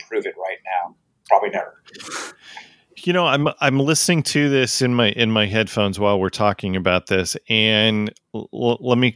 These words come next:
Speaker 2: let me see what your opinion is o-, on this. So you, you said that this doesn't really have the same vibe as the rest of the record.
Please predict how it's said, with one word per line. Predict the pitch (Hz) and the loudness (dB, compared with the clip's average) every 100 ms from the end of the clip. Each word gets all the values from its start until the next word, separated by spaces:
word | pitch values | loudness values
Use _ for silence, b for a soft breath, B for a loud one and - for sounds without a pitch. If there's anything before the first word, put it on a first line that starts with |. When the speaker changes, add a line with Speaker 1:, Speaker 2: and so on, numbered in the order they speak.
| - | -2
Speaker 2:
let | 127 | 0
me | 131 | 2
see | - - | 0 2
what | 127 110 | 4 4
your | 107 104 | 2 0
opinion | - 113 104 98 | 0 0 2 2
is | 92 85 | 0 -2
o-, | 90 - | -6 -6
on | 92 90 | -6 0
this. | 101 90 85 - - - _ | 2 2 0 -6 -8 -12 _
So | - 117 107 107 - | -4 0 0 -2 -4
you, | 107 110 | 2 2
you | 120 107 | 2 0
said | - 120 101 | 2 0 2
that | 107 - - | -2 -2 -2
this | 113 - | -2 0
doesn't | 117 110 | 0 2
really | 107 107 101 | 2 2 2
have | 104 95 | 0 0
the | |
same | 90 107 98 95 | -2 0 0 0
vibe | 104 101 101 95 | 2 4 4 2
as | - | 0
the | - | -2
rest | 92 92 - | 2 0 0
of | 95 | -4
the | 90 | -2
record. | 92 98 - 92 | 0 0 0 -2